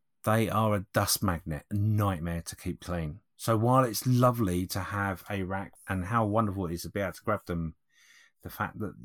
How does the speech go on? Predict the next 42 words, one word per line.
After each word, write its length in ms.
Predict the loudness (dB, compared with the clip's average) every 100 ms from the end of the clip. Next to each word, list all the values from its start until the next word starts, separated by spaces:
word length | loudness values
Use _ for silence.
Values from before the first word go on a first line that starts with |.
| -18 -16 -16 -12 -6
they're 220 | -4 -2
a 200 | -2 -2 0
dust 260 | 0 0
magnet, 380 | -2 0 -4 -6 -10 -12
I 60 |
think 300 | -4 -4 -2
that 200 | -4 -2
bothers 360 | 0 2 0 0
me 80 | 2
more 540 | 2 2 0 -4 -10 -16 _ _ -20
than 220 | -8 -6 -4
the 160 | -6 -8
distractional 680 | -10 -6 -6 -6 -6 -4 -4
side 320 | -4 -2 -2
of 80 | -4
it. 120 | -10 -10
But 180 | -10 -10 _ -20 -20 -20 _
yeah, 340 | -6 -6 -6 -6
I 80 | -2
think 400 | -2 -2 -8 -4
to 120 | -4
kill, 420 | 2 6 6 6
to 340 | 0 -4 -4 0
kill 160 | 2 2
both 360 | 4 4 4 6
birds 320 | 6 6 2
with 120 | 0
one 220 | 0 0
stone 320 | 0 2 2
sort 200 | 0 -8
of 60 | -10
thing, 280 | -8 -8 -8 _ _ _ _ _ _
I 100 | -6
think 200 | -2 -2
that 200 | -2 -6 -12 -16
that's 240 | -12 -6
actually 300 | -6 -4 -6
probably 340 | -4 -4 -2
a 60 | -2
really 240 | -2 -4
good 160 | -4 -4
idea. 440 | -4 -4 -6 -6